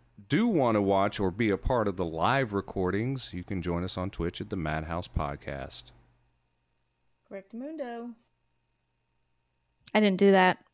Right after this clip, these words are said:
Speaker 2: but you got it.
Speaker 1: Yeah, I got it. <laughs> All right.
Speaker 2: <laughs>
Speaker 1: So, yeah, I
Speaker 2: And
Speaker 1: Oh, oh.
Speaker 2: scream. I'm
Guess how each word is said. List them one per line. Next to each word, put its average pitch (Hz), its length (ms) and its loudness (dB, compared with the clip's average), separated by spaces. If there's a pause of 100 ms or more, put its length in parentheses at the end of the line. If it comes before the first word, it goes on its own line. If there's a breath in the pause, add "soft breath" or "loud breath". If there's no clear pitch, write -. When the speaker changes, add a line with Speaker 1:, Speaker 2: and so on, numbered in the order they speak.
(140)
Speaker 2:
but 185 300 2
you 226 140 2
got 185 200 2
it. 180 200 -4 (180)
Speaker 1:
Yeah, 90 140 0 (120)
I 87 100 -2
got 76 200 -8
it. 78 100 -10 (140)
<laughs> 135 240 0
All 180 120 4
right. 180 360 2
Speaker 2:
<laughs> 269 40 -6 (680 loud breath)
Speaker 1:
So, 208 600 4
yeah, 165 320 2
I 269 240 4
Speaker 2:
And 269 640 4
Speaker 1:
Oh, 269 60 4
oh. - 20 2
Speaker 2:
scream. 190 800 2
I'm 196 80 0